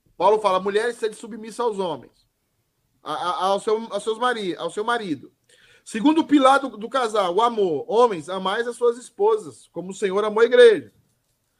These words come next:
E o terceiro pilar qual é? Obediência. "Filho, obedecei aos vossos pais." Mas o que é que nós vemos aqui nos últimos dias? O que é que nós vemos no agravamento nos últimos dias? Desobediência aos pais.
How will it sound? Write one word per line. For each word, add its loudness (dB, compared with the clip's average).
E -8
o -4
terceiro 4
pilar 0
qual -2
é? -6
Obediência. 2
"Filho, -8
obedecei -2
aos -6
vossos -12
pais." -12
Mas -4
o -6
que -2
é 0
que -6
nós 4
vemos -8
aqui -10
nos -4
últimos -8
dias? -4
O -8
que 6
é 8
que 2
nós 6
vemos 2
no 4
agravamento 4
nos -6
últimos -10
dias? -4
Desobediência 2
aos -12
pais. -8